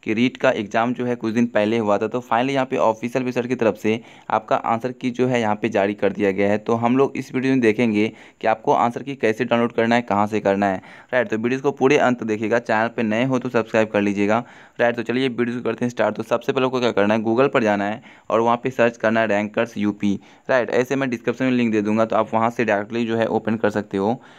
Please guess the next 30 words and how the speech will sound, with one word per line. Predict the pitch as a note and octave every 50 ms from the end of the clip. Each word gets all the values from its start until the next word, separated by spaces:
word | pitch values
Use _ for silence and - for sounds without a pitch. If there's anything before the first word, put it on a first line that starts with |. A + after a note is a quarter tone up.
| - _ _
और, | - F#2+ G2 G2 G2 G2
अ, | G2+ G2+ G2 G2+ G#2 - _ _ _ _ _ _ _ _ _ _ _ -
जब | A2 A#2+ C3+
सर्च | C3+ - C#3 C3+
करोगे | C3 B2+ A#2+ A#2 A#2
तो | A#2+ A#2+ A#2+
इस | A#2+ B2
तरह | - B2
का | B2 B2
इंटरफेस | B2 A#2+ B2 A#2+ - B2 A#2+
आपको | A#2 A2+ A#2 - - A#2+ A#2+
दिखेगा। | A2+ A2 G#2 - A#2 G#2+ G#2+ A2+
आपको | A#2 - G#2 G#2 - - B2
यहाँ | A#2+ A2+ G#2+ A2 A2+ -
पे | - A#2 A#2 A#2 A2+ - - - - _
यूपी | - A2 A2 A2+ C3+ C3
बिगेस्ट | A2 - A2+ A2 A#2+ A#2
लर्निंग | A#2 A2 G#2+ A2 A2+
प्लेटफॉर्म | A2+ A2 G#2+ G#2+ A#2 G#2+
को | G#2+ A2+
क्लिक | A2 - G#2+ G#2 -
कर | G#2+ G#2
देना | G2+ G#2 G2+ G2+
है। | G2 G2+ A2+ B2 - - - - _ _ -
जब | - A#2+
आप | B2 B2+ C3 C3+
यहाँ | C3 C3
पे | C3+ C#3+
क्लिक | C3 - A#2+ B2 B2 B2
करोगे, | - A#2 A2+ G2+ G2 G#2 A2 A2+